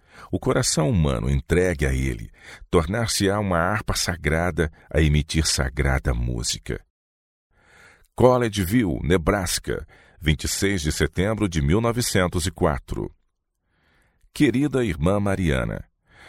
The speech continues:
oramos para que tua vida seja conservada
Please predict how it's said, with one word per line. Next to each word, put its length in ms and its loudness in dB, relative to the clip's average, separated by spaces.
oramos 520 2
para 200 0
que 120 -4
tua 180 -2
vida 240 0
seja 300 -2
conservada 800 -2